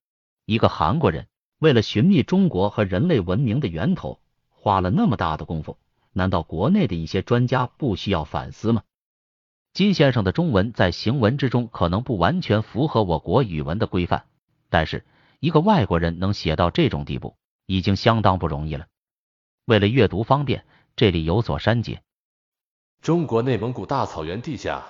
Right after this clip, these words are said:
Speaker 2: 沉睡着一次人类时代神秘文明。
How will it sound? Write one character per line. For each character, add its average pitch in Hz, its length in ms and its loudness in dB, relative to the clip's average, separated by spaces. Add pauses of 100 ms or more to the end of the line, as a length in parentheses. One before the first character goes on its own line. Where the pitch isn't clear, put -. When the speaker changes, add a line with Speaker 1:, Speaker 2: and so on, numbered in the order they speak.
(120)
Speaker 2:
沉 104 260 -6
睡 120 120 -4
着 101 80 -4
一 90 200 -8
次 101 180 -8
人 85 220 -6
类 113 100 -4
时 - 220 -12
代 - 240 -8
神 - 180 -10
秘 98 180 -8
文 82 200 -10
明。 78 280 -14